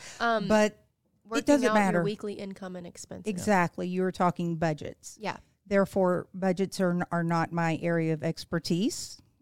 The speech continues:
Speaker 2: That would be Ronnie's area of expertise. I have people tell me what my budget is.
Speaker 1: So on the third day of Christmas, again, Tracy, don't freak out. I worked out,
Speaker 2: Mm-hmm.
Speaker 1: but which expenses I could cut to reach my goals.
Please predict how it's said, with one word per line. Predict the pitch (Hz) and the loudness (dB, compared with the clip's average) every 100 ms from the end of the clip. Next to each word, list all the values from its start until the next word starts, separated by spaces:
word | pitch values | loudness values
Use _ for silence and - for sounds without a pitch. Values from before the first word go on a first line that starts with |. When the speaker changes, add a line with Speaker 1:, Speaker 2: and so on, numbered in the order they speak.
| - | -8
Speaker 2:
That | 165 | -4
would | 156 156 | -2 -2
be | 160 | -2
Ronnie's | 160 170 170 151 | 2 2 2 -4
area | - 151 151 | -4 -4 -4
of | 143 | -4
expertise. | 139 - 156 - 120 131 - _ | -6 -4 -6 -6 -10 -10 -20 _
I | 175 202 | -6 -4
have | 175 165 160 - | 0 -2 -4 -10
people | 190 180 170 | -8 -4 -6
tell | - 180 170 | -2 0 0
me | 165 | -2
what | 156 139 | -4 -4
my | 147 | -2
budget | 143 143 139 | -2 -2 -4
is. | 127 - - - _ _ - | -6 -8 -14 -20 _ _ -10
Speaker 1:
So | - 226 | 0 2
on | 220 208 | 4 0
the | 202 | 2
third | 311 381 | 2 2
day | 226 | 2
of | 196 | 0
Christmas, | 202 196 190 190 196 - - _ _ _ _ - | -2 -4 -2 -2 0 -4 -6 _ _ _ _ -10
again, | 202 240 226 202 | 0 2 2 0
Tracy, | 196 202 208 196 | -4 -6 -4 -4
don't | 190 - | -4 -6
freak | - 190 | -8 -2
out. | 208 202 - | 2 2 0
I | 190 | -6
worked | 196 214 240 339 | 0 0 2 6
out, | 311 196 - - - - | 8 6 2 -10 -20 -2
Speaker 2:
Mm-hmm. | 185 165 170 | 4 4 4
Speaker 1:
but | 233 - | 0 0
which | 208 226 - | 4 4 4
expenses | 196 - 226 214 208 | 2 0 0 0 -2
I | - 196 | -2 -4
could | 196 202 | -4 -8
cut | - 214 190 - - - | -4 0 0 -2 -18 -12
to | 190 | -8
reach | 175 190 | -8 -8
my | 180 | -12
goals. | - - - - | -12 -16 -16 -20